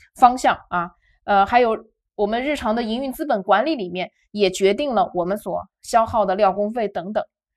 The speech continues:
所以讲收益分配决策其实是指狭义的分配，也就是对于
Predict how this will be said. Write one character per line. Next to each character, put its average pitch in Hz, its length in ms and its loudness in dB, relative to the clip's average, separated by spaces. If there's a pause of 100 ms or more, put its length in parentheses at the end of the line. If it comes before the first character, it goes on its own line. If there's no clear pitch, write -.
(100)
所 349 180 2
以 285 260 -2
讲 180 400 0
收 311 240 6
益 262 120 -2
分 254 180 -4
配 247 160 -6
决 170 220 -8
策 214 320 -8
其 226 180 -12
实 214 180 -6
是 208 380 -6
指 170 180 -10
狭 180 300 -6
义 226 80 -6
的 202 80 -6
分 190 180 -6
配， 202 180 -8
也 175 120 -6
就 185 100 -8
是 196 140 -12
对 202 180 -4
于 180 160 -4